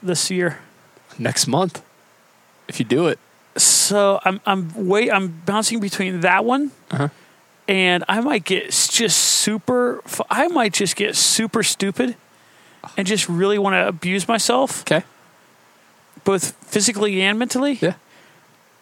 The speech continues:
Speaker 1: And do Run with Scissors double marathon.
Speaker 2: That sounds like a dumb idea.
Speaker 1: Doesn't it?
Speaker 2: Yeah.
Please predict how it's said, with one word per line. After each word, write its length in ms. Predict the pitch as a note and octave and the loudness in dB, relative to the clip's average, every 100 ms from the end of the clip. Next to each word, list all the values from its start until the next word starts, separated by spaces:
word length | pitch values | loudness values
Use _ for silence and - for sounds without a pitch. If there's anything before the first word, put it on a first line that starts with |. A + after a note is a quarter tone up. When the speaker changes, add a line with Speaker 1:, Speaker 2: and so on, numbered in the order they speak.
| _ _ - | _ _ -6
Speaker 1:
And 140 | G#3+ F#3+ | -4 0
do 160 | G#3 | 0
Run 200 | F3+ G3+ | 2 2
with 100 | G3 | 2
Scissors 340 | E3+ F#3+ E3+ D#3+ | 2 0 -2 -2
double 260 | F3+ E3 | 0 0
marathon. 540 | E3 F3 E3 F3 E3+ D3 - | 0 -2 -2 -4 -8 -10 -6
Speaker 2:
That 100 | D3+ | 0
sounds 160 | D3+ C3+ | 0 0
like 80 | |
a 40 | A#2 | -2
dumb 280 | - B2 C3+ | 0 0 2
idea. 380 | G#2+ C#3 C#3 - - - - | 0 -2 -4 -6 -18 -14 -8
Speaker 1:
Doesn't 300 | D3+ D#3 G3 | -6 -4 -6
it? 100 | - _ | -8 _
Speaker 2:
Yeah. 180 | C3+ B2+ | -2 -2